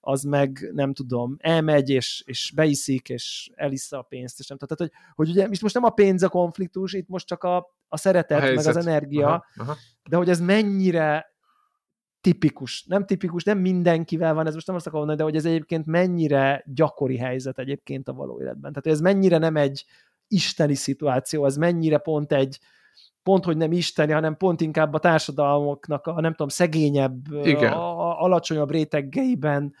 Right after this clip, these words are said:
Speaker 1: de ott meg ez egy nagyon
Speaker 2: Ez a nyomor,
Speaker 1: is-,
Speaker 2: igen,
Speaker 1: ismert
Speaker 2: lelki,
Speaker 1: példa.
Speaker 2: emberi
Speaker 1: A,
Speaker 2: nyomor,
Speaker 1: ez a fajta,
Speaker 2: igen.
Speaker 1: ez a... Ez
Speaker 2: Igen.
Speaker 1: a, e-, otthonról az alkohol, a szerencsejáték, a lóverseny, a bármi miatt kiszakadó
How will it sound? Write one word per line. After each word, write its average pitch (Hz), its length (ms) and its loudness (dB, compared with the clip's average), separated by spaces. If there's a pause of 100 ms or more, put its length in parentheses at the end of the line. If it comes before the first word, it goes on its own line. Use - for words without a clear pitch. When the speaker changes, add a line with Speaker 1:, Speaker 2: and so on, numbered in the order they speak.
(320)
Speaker 1:
de 135 200 0
ott 175 220 2
meg 170 200 2
ez 170 120 2
egy 175 120 0
nagyon 143 580 0 (180)
Speaker 2:
Ez 123 100 -10
a 135 60 2
nyomor, 139 500 -2
Speaker 1:
is-, - 200 -6
Speaker 2:
igen, 123 300 -6
Speaker 1:
ismert 139 320 0
Speaker 2:
lelki, 135 240 0
Speaker 1:
példa. 147 180 2
Speaker 2:
emberi 147 260 4
Speaker 1:
A, - 80 4
Speaker 2:
nyomor, - 180 0
Speaker 1:
ez 190 100 4
a 180 80 4
fajta, 175 420 2
Speaker 2:
igen. 165 140 2
Speaker 1:
ez 165 140 0
a... 165 240 2
Ez 165 140 -2
Speaker 2:
Igen. 170 120 -2
Speaker 1:
a, 160 200 -2 (1120)
e-, 180 300 -4
otthonról 170 840 4 (280)
az 180 180 0
alkohol, 165 640 -2
a 185 100 -4
szerencsejáték, 156 1040 -4
a 165 280 2
lóverseny, 151 760 -4
a 165 200 -6
bármi 165 540 0
miatt 160 580 -4 (400)
kiszakadó 151 1080 0